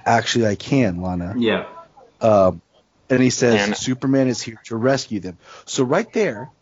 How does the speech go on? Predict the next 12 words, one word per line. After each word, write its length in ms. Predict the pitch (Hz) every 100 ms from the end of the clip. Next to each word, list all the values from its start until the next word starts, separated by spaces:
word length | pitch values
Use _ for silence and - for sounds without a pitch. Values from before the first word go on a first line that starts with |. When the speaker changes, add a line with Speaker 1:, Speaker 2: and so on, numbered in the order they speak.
| -
Speaker 1:
just 260 | 160 180
trying 280 | - 208 202
to 80 | 160
do 220 | 139 175
the 120 | 151 113
right 300 | 117 160 -
thing 340 | 139 131 117
by, 320 | 107 101 98 98 _ - _ _ _ _ -
these 160 | 131
people 320 | - 165 131 123
need 200 | 117 90
food. 460 | - 123 139 180